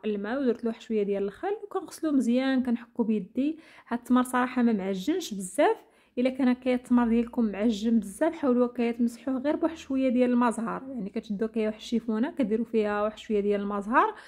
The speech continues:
وكتمسحوا التمر ديالكم. ومن الافضل هاد الوصفه هادي صراحه ما تستعملوش فيها هكايا التمر اللي يكون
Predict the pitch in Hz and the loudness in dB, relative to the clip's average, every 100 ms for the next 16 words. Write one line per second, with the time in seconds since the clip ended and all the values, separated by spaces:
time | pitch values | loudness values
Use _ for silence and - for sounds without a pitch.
0 | - - 349 392 403 359 - - 403 381 | -20 -12 -6 -2 -2 -4 -4 2 4 2
1 | - 285 294 294 262 214 - 196 202 - | -2 0 2 4 4 2 0 -10 -12 -16
2 | _ _ - - - 269 294 277 269 269 | _ _ -20 -12 -2 -2 0 0 2 2
3 | 247 254 262 - 262 247 302 302 262 254 | 2 2 -2 -2 0 2 0 0 -2 0
4 | 294 262 254 - 220 220 320 330 262 247 | 0 0 -2 -4 -2 0 0 0 0 0
5 | 240 247 240 247 - 240 233 233 233 - | 0 0 0 0 0 2 2 2 0 2
6 | 247 233 | 4 4